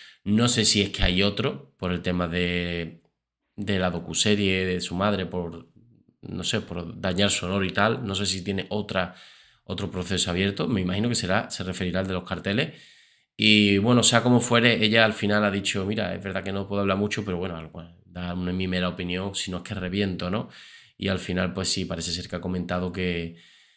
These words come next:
que se ha hecho justicia, que, que, bueno, hemos aportado todos un poquito con su granito de arena, y agradecido a todos los que hemos aportado nuestro granito de arena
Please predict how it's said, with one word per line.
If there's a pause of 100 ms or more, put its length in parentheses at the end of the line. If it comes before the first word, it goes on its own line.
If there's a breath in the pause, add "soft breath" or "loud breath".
(200 soft breath)
que
se
ha
hecho
justicia,
que,
que,
bueno,
hemos
aportado
todos
un
poquito
con
su
granito
de
arena, (640)
y
agradecido
a
todos
los
que
hemos
aportado
nuestro
granito
de
arena